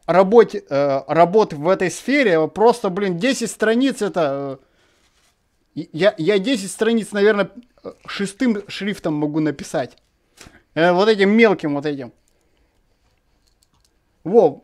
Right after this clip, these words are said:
и вот, вот я вот примерно как вот этот вот, как мужик, только у меня вот такой вот трактора не было, только руками.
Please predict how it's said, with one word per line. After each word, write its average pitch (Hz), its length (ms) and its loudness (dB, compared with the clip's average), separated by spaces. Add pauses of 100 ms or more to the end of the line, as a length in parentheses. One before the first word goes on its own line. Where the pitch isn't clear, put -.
и 170 220 -4 (220)
вот, 226 400 0
вот 170 200 -2
я 202 120 4
вот 160 140 0
примерно 190 360 0
как 170 180 -10
вот 170 180 -2
этот 170 320 -4
вот, 139 180 -14
как 139 220 -12
мужик, 180 680 -4 (640)
только 175 200 -2
у 208 40 4
меня 220 180 2
вот 208 140 0
такой 214 300 2
вот 185 240 -2
трактора 190 340 0
не 170 200 2
было, 135 200 -6
только 185 280 -2
руками. 165 520 -2